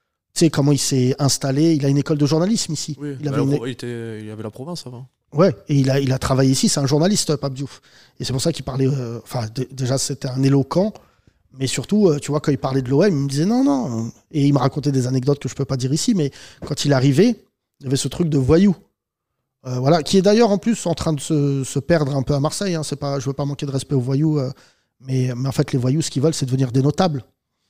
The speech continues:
Speaker 1: Tu vois, une fois, j'ai parlé avec un policier, il m'a dit une très belle phrase. Il dit, vous savez qui paye les impôts à Marseille ? Les voyous. C'est ceux qui paient leurs impôts. Le reste de la ville, ils payent pas leurs impôts. Non, mais <laughs> c'est quand même une bonne vanne.
Speaker 2: Oui.
Speaker 1: Et en fait, les, les voyous à Marseille, sont, et c'est,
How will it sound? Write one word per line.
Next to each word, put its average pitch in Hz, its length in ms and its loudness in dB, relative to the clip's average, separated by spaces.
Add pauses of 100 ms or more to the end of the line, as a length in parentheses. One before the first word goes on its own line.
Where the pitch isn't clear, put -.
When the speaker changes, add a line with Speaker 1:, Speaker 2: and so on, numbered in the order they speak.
(280)
Speaker 1:
Tu - 80 -20
vois, 135 120 -4
une 135 80 0
fois, 156 140 -2
j'ai 135 60 -4
parlé 143 180 -4
avec 139 140 -4
un 135 60 -6
policier, 139 280 -4
il 165 40 -2
m'a 139 80 -2
dit 139 80 -2
une 135 60 -2
très - 140 -6
belle 147 120 0
phrase. 165 180 -2
Il 131 60 -6
dit, 139 80 -6
vous 131 60 -6
savez 160 200 0
qui 151 120 -6
paye 156 140 -2
les 139 140 -2
impôts 147 160 -2
à 143 60 0
Marseille ? 151 440 -4
Les 139 120 -4
voyous. 156 300 0 (720)
C'est 131 140 -8
ceux 170 160 -2
qui 160 120 -2
paient 151 120 -2
leurs 139 320 -4
impôts. 151 220 -6 (540)
Le 135 60 -10
reste 135 180 2
de 143 40 2
la 143 80 -2
ville, 170 140 -2
ils 147 60 -2
payent 135 160 -4
pas 156 100 -4
leurs 139 200 -4
impôts. 151 340 -8
Non, 165 80 -2
mais 165 100 0
<laughs> 170 100 -6
c'est 156 160 -6
quand 151 120 -4
même 156 160 2
une 147 100 -2
bonne 165 200 2
vanne. 196 280 0 (140)
Speaker 2:
Oui. 165 80 -2 (340)
Speaker 1:
Et 156 300 4
en 139 100 2
fait, 139 280 0
les, 135 280 2
les 139 140 0
voyous 143 260 4
à 160 80 4
Marseille, 208 380 0
sont, 139 420 -8
et 135 60 -8
c'est, 131 280 -8